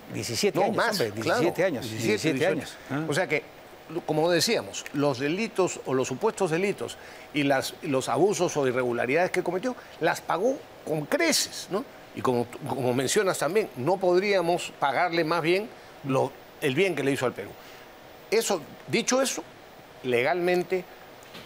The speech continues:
Speaker 2: legalmente no puede postular, no podría postular. Y físicamente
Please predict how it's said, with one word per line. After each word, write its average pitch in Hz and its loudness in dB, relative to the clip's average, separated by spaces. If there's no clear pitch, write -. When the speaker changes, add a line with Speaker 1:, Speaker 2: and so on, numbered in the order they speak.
Speaker 2:
legalmente 190 2
no 131 2
puede 147 2
postular, 127 -2
no 143 -2
podría 143 2
postular. 123 -4
Y 127 0
físicamente 139 0